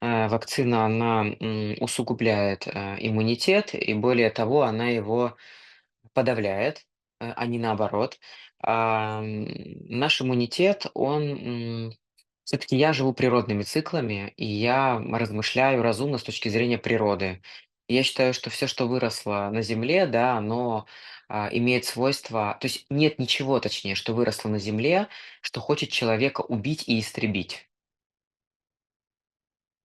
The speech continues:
Поэтому, если мы больше будем обращаться к природным циклам, как минимум, м, наладим режим дня и будем жить по солнцу и по луне, и,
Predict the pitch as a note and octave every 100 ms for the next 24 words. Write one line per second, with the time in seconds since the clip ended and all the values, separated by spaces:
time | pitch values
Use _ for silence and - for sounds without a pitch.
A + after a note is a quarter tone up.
0 | _ _ _ _ _ - A#2+ B2 B2+ B2+
1 | B2 A#2+ A2+ A2+ A2+ A#2+ - B2+ A#2+ B2+
2 | A#2+ - A2 A2+ A2+ G#2+ A2+ - A2+ A2
3 | - - G#2 G2+ - A2+ A2+ A2 A2+ G#2+
4 | G#2 - D#3 D#3 - - - - - -
5 | A#2+ A2+ G#2 G2 G2 - - - G#2+ A2+
6 | A2 G#2 G#2+ A2 A#2 A2 G#2 C3+ D#3+ E3+
7 | - - _ _ _ A2+ A2 A2 A2 A#2+
8 | A2+ G#2+ G#2+ A#2+ - A2+ B2+ A2+ - A2
9 | - A2 A2+ A#2+ A#2 G#2+ - A2 G#2+ G#2+